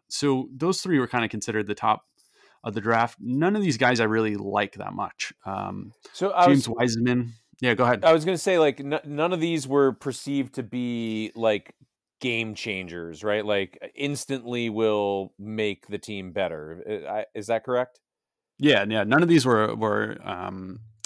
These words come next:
Speaker 1: superstars,
Speaker 2: Yeah.
Speaker 1: right, right off the bat. It was kind of a, a weak draft at the top. Um, I think some of these guys have skills for your, for your fantasy team for sure.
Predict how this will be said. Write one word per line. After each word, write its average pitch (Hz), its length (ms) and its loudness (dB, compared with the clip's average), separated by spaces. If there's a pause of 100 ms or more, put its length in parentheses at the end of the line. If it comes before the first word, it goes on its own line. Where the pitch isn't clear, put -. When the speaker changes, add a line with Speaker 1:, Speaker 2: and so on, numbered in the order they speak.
(140)
Speaker 1:
superstars, 101 720 -2 (120)
Speaker 2:
Yeah. 135 180 2
Speaker 1:
right, 101 180 -2 (320)
right 113 100 2
off 101 120 -2
the 104 100 -8
bat. 101 280 -6
It 131 80 -2
was 127 160 0
kind 147 180 4
of 123 140 2
a, 110 240 4 (1040)
a 131 40 2
weak 151 200 6
draft 135 260 4
at - 100 -6
the 117 80 -4
top. 113 440 2 (160)
Um, 104 280 -2
I 110 80 -4
think 147 180 2
some 147 140 0
of 131 60 2
these 120 140 0
guys 110 240 0
have 107 120 -6
skills 120 280 -2
for - 120 -6
your, 107 340 -2
for 113 120 -4
your 104 80 0
fantasy 117 400 -2
team 175 200 -4
for 123 120 -4
sure. 123 380 -2